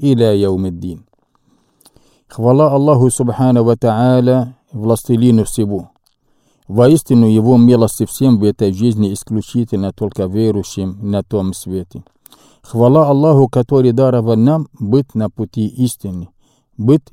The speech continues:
членами общины последнего пророка Мухаммада, саллаллаху алейхи вассалям.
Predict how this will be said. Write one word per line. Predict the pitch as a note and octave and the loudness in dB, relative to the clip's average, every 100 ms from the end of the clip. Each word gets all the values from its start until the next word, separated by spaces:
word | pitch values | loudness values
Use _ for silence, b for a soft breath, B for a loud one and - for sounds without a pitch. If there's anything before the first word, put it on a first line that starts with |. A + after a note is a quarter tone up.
| - _ | -20 _
членами | - - B2+ C#3+ A#2+ A2 | -18 0 2 4 4 2
общины | - G#2+ - B2 B2 A#2+ | -2 -10 -6 0 2 2
последнего | A2+ G2+ - A2 G#2+ G#2 F#2+ F#2+ | -2 -10 -6 -4 -2 -4 -4 -6
пророка | G2+ G2 G#2 G2+ F#2 | -4 -4 -4 -6 -8
Мухаммада, | F#2 - G#2 F#2+ F#2 F#2 F2+ - | -8 -8 -8 -6 -8 -8 -10 -12
саллаллаху | - G#2+ F#2 F#2 F#2 G2 F2+ | -8 -8 -6 -8 -6 -8 -8
алейхи | F2 F#2 F2+ | -8 -6 -8
вассалям. | F2+ - G2+ F#2+ E2+ | -10 -14 -18 -16 -18